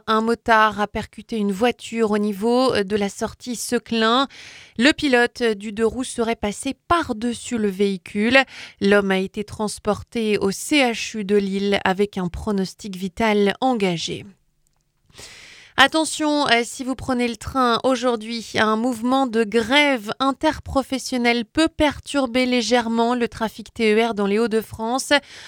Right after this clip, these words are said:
Renseignez-vous, prenez vos précautions avant, euh, d'aller en gare. Un mouvement, en fait, à l'appel de l'intersyndicale aujourd'hui en France et qui pourrait donc, euh, toucher plusieurs, euh, secteurs professionnels.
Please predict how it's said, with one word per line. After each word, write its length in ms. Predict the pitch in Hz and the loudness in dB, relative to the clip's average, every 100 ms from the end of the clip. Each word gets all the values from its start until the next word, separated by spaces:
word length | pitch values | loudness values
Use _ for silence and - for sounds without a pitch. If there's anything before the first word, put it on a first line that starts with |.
| - - | -20 -4
Renseignez-vous, 1120 | 196 214 330 349 - 339 320 320 311 285 320 | 0 4 4 4 2 2 4 2 2 2 0
prenez 340 | - 277 262 | 2 0 0
vos 120 | 254 262 | 0 -4
précautions 540 | 247 240 247 - 254 | -6 -4 -4 -4 -2
avant, 400 | 226 214 220 208 | 0 0 0 0
euh, 120 | 196 | 0
d'aller 320 | 185 214 214 | 2 0 2
en 100 | 202 | 2
gare. 460 | 202 208 214 254 294 - - - - | 4 6 6 6 2 0 -18 -20 -2
Un 120 | 254 | 2
mouvement, 680 | 294 320 254 269 269 285 - | 4 2 2 2 4 2 0
en 100 | 233 | -4
fait, 280 | - 262 254 | -2 -4 0
à 60 | 226 | 0
l'appel 500 | 220 269 277 254 196 | 0 0 -2 -2 -2
de 180 | 240 | 0
l'intersyndicale 1300 | 240 226 226 320 311 - 302 294 262 247 269 254 240 | 2 0 0 -2 -4 -4 -4 -4 -4 -2 2 2 2
aujourd'hui 420 | 220 220 214 233 | 0 -2 -2 -2
en 100 | 226 | -2
France 460 | 208 - 240 294 339 311 - - - | -2 -4 -2 0 0 0 -4 -20 -2
et 140 | 254 | 0
qui 160 | 247 302 | 0 -2
pourrait 300 | 302 277 277 | 2 2 2
donc, 300 | 254 269 277 | 0 -4 -2
euh, 100 | 240 | -2
toucher 320 | - 240 285 | -2 -6 -6
plusieurs, 480 | 277 240 220 269 240 | -6 -4 2 2 2
euh, 80 | 220 | -2
secteurs 480 | - 220 - 233 - | -2 -8 -4 -6 -4
professionnels. 840 | 214 208 202 - 180 185 220 | -4 -2 -4 -2 2 4 4